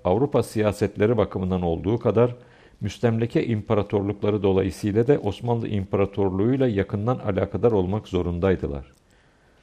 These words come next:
Bu devletlerden her biri Osmanlı Devleti hakkındaki siyasetinin esaslarını tespit ederken ön planda bu yönden olan menfaatlerini göz önünde bulundurmaktaydı.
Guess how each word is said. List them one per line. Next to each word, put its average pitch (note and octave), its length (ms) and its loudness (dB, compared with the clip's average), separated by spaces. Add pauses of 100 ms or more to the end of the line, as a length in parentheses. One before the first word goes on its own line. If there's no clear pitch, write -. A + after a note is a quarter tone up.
(120)
Bu C3+ 160 -4
devletlerden C3+ 680 2
her B2+ 260 0
biri G2+ 140 -2
Osmanlı C3 540 -4
Devleti G2+ 320 0
hakkındaki F#2+ 580 -2
siyasetinin G2 800 -2
esaslarını G2 640 0
tespit F#2+ 440 -4
ederken G#2 520 0 (140)
ön A#2+ 180 0
planda F#2 580 0 (400)
bu B2+ 180 0
yönden B2 360 2
olan A2 260 -2
menfaatlerini G2 880 -2
göz A2 180 0
önünde F#2+ 340 -2
bulundurmaktaydı. F2 880 -4